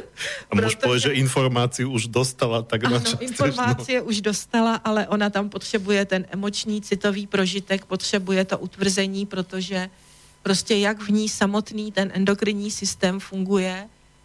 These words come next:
Speaker 2: tím rychlým způsobem a háže jí to do různých nálad, tak ona opravdu v určité své náladě,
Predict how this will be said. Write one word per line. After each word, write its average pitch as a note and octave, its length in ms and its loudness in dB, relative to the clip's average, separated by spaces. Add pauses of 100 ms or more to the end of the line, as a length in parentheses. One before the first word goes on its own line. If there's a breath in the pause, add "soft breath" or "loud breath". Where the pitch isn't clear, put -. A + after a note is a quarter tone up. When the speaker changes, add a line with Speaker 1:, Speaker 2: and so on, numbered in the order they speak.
Speaker 2:
tím G3 220 2
rychlým G#3 360 2
způsobem G3+ 680 0
a G3+ 40 -2
háže G3 340 2
jí G3+ 120 -4
to G#3+ 120 2
do G3 120 2
různých G3+ 440 0
nálad, F#3 480 0 (800)
tak G3 140 2 (100)
ona G3+ 200 2
opravdu G#3+ 420 0
v - 100 -10
určité G3+ 420 0
své G3+ 260 2
náladě, F#3 760 0